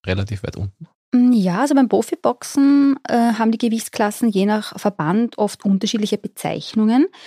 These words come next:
Speaker 2: aber die einzelnen Einteilungen sind immer dieselben, also diese einzelnen Limits. Bei den Männern gibt es achtzehn Gewichtsklassen,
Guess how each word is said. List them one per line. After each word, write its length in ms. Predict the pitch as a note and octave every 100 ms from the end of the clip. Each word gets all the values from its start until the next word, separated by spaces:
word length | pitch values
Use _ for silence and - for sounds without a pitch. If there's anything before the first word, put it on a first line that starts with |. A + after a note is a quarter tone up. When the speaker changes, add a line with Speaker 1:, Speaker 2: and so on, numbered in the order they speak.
| - - -
Speaker 2:
aber 220 | G#3 G#3
die 160 | A3
einzelnen 560 | - F3+ F#3 G#3+ G#3+ G#3 -
Einteilungen 1120 | E3 A3+ - - E3 F#3 G3+ G3+ G#3 A#3 A#3+
sind 260 | - G#3+ -
immer 200 | G#3 F#3+
dieselben, 560 | F3 - C#3+ D3 C4+ -
also 160 | G#3+ G3+
diese 200 | G3 -
einzelnen 380 | F3 - G#3+
Limits. 460 | F#3+ G3 C#4 - - - - - - _ _
Bei 120 | G#3+
den 200 | A3 A3+
Männern 480 | G3+ E3+ A#3 C#4 C#4
gibt 300 | A#3 - -
es 160 | G3 - -
achtzehn 500 | F#3+ F3+ - - G3
Gewichtsklassen, 920 | F3 E3+ D#3 - - F#3+ F3+ - C4